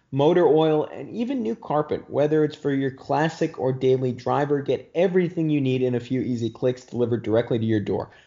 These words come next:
The rock auto dot com catalog is unique and remarkably easy to navigate. Quickly see all the parts available for your vehicle and choose the brand, specifications, and prices you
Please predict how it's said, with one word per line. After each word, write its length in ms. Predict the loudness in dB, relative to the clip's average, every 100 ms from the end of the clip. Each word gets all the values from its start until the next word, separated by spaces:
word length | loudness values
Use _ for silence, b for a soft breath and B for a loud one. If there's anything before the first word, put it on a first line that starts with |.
| b
The 80 | 2
rock 240 | 4 4
auto 180 | 2 2
dot 240 | 2 0
com 180 | -2 -4
catalog 560 | -2 -2 2 0 0 -6
is 220 | -8 -8
unique 500 | -8 -6 -6 -8 -10
and 160 | -4 -2
remarkably 600 | 0 -2 -2 -2 0 0
easy 340 | 0 -2 0
to 100 | 0
navigate. 560 | 0 0 0 -2 -4 -8 b b b
Quickly 340 | -2 0 0
see 240 | -4 -2 -2
all 280 | 2 2 2
the 100 | 0
parts 440 | -2 0 0 -2
available 520 | -8 0 0 0 -4
for 140 | -6 -2
your 140 | -2
vehicle 420 | 2 2 2 0
and 80 | -2
choose 280 | -2 -4 -4
the 80 | -6
brand, 440 | -2 0 0 -2
specifications, 1000 | -4 2 2 0 -6 -4 0 -2 -2 -10
and 220 | -8 -8
prices 540 | -6 -6 -6 -8 -14 -16
you 400 | -12 -6 -4 -6